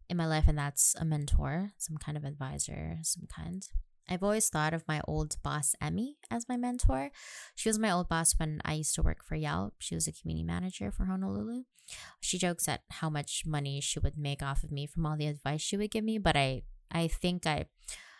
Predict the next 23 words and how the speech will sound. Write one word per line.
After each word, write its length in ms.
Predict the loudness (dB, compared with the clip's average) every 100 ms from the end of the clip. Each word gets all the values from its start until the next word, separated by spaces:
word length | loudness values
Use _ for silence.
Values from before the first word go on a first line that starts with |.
| _
no, 140 | 4 4
I 160 | 6
don't 220 | 2 -2 -4
think. 280 | -8 -8 -2
I 140 | 2
know. 200 | 2 2 -4 -6 -4
I 220 | -2 -4 0
took 240 | 2 2
that 280 | 0 -2 -2 -6
for 140 | -6 -4
granted 560 | -4 -4 -4 -6 -8 -12 _
'cause 200 | 2 2
she 260 | 4 2 2
would 200 | 2 0 -6 -4
always 360 | 8 10 10 4
be 100 | 4
there 180 | 4
for 140 | 6 4
me 240 | 6 4
when 180 | 4 0
I 60 | 0
needed 320 | -2 -2 -2
it. 200 | -2